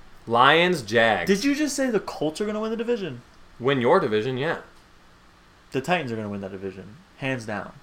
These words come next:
Speaker 1: I don't think the Titans remain hot.
Speaker 2: You're out of your mind.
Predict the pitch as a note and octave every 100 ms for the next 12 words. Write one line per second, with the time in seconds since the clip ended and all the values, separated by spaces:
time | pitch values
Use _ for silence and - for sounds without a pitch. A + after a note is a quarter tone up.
0 | - - - - - - - - - -
1 | - - - D#3 F3 F#3 C#3+ C#3+ C#3 G#2+
2 | A2 G#2+ G2+ G2 F2 - - - - -
3 | _ - - - - - - - - -
4 | - - - _ - - _ - - B2+
5 | A#2 A2 G2+ F#2 -